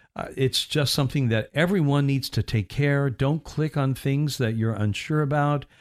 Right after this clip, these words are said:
And, uh, you know, there's an old saying that I used to use all the time. "I don't believe anything I hear and only a third of what I see."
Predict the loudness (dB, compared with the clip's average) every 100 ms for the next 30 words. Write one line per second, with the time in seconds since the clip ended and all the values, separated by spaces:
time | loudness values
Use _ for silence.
0 | -20 -20 _ -2 0 2 2 0 0 0
1 | 2 2 2 2 2 2 0 0 2 2
2 | 2 2 2 2 0 0 0 2 2 0
3 | 0 0 2 2 -2 -8 -8 0 2 2
4 | 2 2 2 0 0 0 2 0 0 0
5 | 0 -2 0 0 0 0 0 2 2 0
6 | 0 -4 0 0 2 0 0 2 0 0
7 | 0 0 0 -2